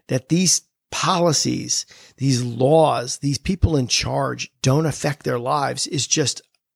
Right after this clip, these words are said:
to me and to you, it's amazing. It's astounding. It's, it's, it's unbelievable that they can't see what's happening to their own nation, right? They're destroying our schools.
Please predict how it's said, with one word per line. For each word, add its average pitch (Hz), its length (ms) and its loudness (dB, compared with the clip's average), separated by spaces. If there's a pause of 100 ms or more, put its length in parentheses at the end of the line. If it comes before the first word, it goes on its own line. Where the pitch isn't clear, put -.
(220)
to 156 120 2
me 202 380 6
and 175 100 2
to 151 120 -4
you, 143 580 -2 (1400)
it's - 160 -2
amazing. 143 640 2
It's 123 140 -4
astounding. 123 840 0
It's, - 340 -4 (480)
it's, - 160 -4 (360)
it's 180 180 -4
unbelievable 160 840 2
that 120 140 -6
they 127 120 -2
can't 160 360 -4
see 165 400 2
what's 123 220 0
happening 127 640 -6 (540)
to 160 120 2
their 139 180 6
own 127 180 4
nation, 131 540 0 (120)
right? 147 160 -2
They're 151 120 2
destroying 160 640 2
our 139 120 -2
schools. 127 760 -2